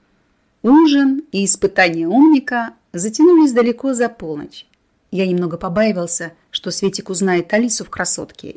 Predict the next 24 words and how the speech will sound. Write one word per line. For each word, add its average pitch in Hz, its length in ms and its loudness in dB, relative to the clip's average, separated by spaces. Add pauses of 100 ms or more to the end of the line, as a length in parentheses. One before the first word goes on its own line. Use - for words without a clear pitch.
(160)
и 302 320 0
расстроится. - 640 -10 (640)
Однако 339 420 -2
беспокоился 233 600 -4
я 185 80 -8
напрасно. 165 480 -10 (760)
Сколько 185 440 -4
бы 170 100 0
она 180 160 2
ни 180 160 2
делала 165 380 -2
запросов, 247 560 -10 (500)
отзывался 247 640 2
только 285 380 -6
кот. 339 340 -14 (1040)
Интересный 254 640 0
феномен. 277 460 -2 (640)
Надо 190 320 0
бы 202 120 0
над 220 200 2
этим 247 220 0
поразмыслить 294 580 0
на 214 120 -4
досуге. 175 440 -8